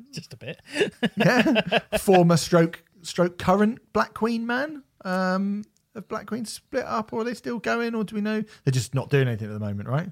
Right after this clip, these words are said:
Speaker 1: I, I, I have no idea, but, um,
Speaker 2: No,
Speaker 1: yeah,
Speaker 2: we're just,
Speaker 1: I don't know.
Speaker 2: yeah, they're not, they're not ha-, they're not doing anything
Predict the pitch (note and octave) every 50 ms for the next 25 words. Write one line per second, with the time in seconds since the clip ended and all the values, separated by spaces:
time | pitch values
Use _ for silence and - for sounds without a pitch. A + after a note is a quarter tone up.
0 | - _ G#2+ F#2+ - G2+ F2+ F#2+ F2+ F2+ G2+ G#2 G#2 G#2 A#2 - D3 C3+ D3+ F3+
1 | G#3 G3+ G3 F#3+ E3 - F2 F2+ G2 - _ _ C#3+ B2+ G#2 G2+ B2+ B2 B2 B2
2 | B2 - C3+ A#2+ A#2 A2 A2+ A#2+ B2 A2+ B2 - - A#2 - - A2 G2 F#2 G#2+
3 | C3 C3+ D#3 D3 C#3+ D3+ C#3 - - - _ - B3 B3+ A#3+ G#3 E3+ F3 F3 F3+
4 | F3 C#3+ - F3 E3 D3+ D#3+ D#3+ D#3+ D#3 C#3+ C3 - - B2 A#2+ C3+ B2+ A#2+ A2+
5 | A2+ A2+